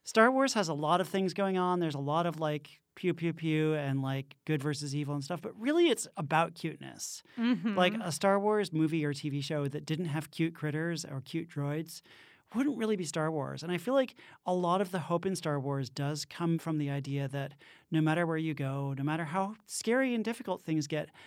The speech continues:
Speaker 1: there will always be cute critters.
Speaker 2: There will be porgs.
Speaker 1: There will be porgs. There will be baby Yodas. There will be, like, you know, the cute little lampshade droid in the new movie.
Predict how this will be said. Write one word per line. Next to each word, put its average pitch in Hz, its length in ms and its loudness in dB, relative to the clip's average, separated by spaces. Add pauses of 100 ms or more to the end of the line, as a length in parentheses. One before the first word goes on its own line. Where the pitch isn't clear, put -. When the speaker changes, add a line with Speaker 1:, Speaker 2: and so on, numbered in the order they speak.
(160)
Speaker 1:
there 175 140 6
will 170 200 0
always 160 320 0
be 160 180 -2
cute 147 340 -6
critters. 143 460 -8
Speaker 2:
There 185 120 0
will 185 100 0
be 190 140 -2
porgs. 147 680 -6
Speaker 1:
There 175 100 4
will 175 80 4
be 185 120 0
porgs. 220 680 2
There 175 120 0
will 160 80 0
be 151 140 0
baby 180 380 0
Yodas. 170 640 2 (420)
There 170 180 4
will 160 100 2
be, 151 180 -2
like, 147 460 -4 (360)
you 160 140 2
know, 143 280 0
the 143 120 -4
cute 180 240 -4
little 151 240 -2
lampshade 151 480 -2
droid 151 540 -2
in 147 220 -2
the 139 80 2
new 139 160 2
movie. 151 540 -2